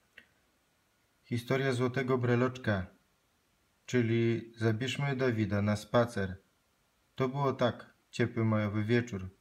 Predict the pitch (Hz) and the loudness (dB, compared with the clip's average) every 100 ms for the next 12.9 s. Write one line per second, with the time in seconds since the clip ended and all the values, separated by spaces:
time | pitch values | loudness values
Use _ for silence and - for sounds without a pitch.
0 | _ 120 120 127 117 101 95 - _ _ | _ -4 -2 2 2 0 -6 -14 _ _
1 | - - 113 110 113 113 110 110 107 117 | -8 -2 2 4 4 4 4 2 0 2
2 | 110 110 110 101 95 92 _ _ _ - | 4 4 4 2 -2 -6 _ _ _ -20
3 | - 123 120 117 117 107 104 95 85 _ | 2 4 4 4 2 0 -2 -6 -6 _
4 | - 107 110 110 110 117 113 110 101 95 | -4 0 2 0 2 4 4 2 -2 -6
5 | - _ _ _ - 120 131 135 127 135 | -12 _ _ _ 0 4 6 4 4 4
6 | 120 123 131 123 123 113 123 123 123 131 | 4 4 4 4 2 2 4 4 2 0
7 | 123 127 123 95 90 - - _ _ _ | 0 -2 -2 -4 -6 -10 -20 _ _ _
8 | _ _ - 107 110 104 107 113 113 120 | _ _ 0 2 4 4 4 4 2 2
9 | 113 107 117 113 107 113 110 123 110 98 | 2 2 2 2 2 -4 0 2 2 2
10 | 90 - _ 143 156 151 - - 165 - | -4 -12 _ -2 -2 -4 -6 0 0 2
11 | 147 151 147 139 135 120 123 123 120 117 | 2 4 2 0 -2 0 2 4 2 0
12 | 127 123 127 131 135 147 147 101 | -2 0 2 2 2 0 -2 -4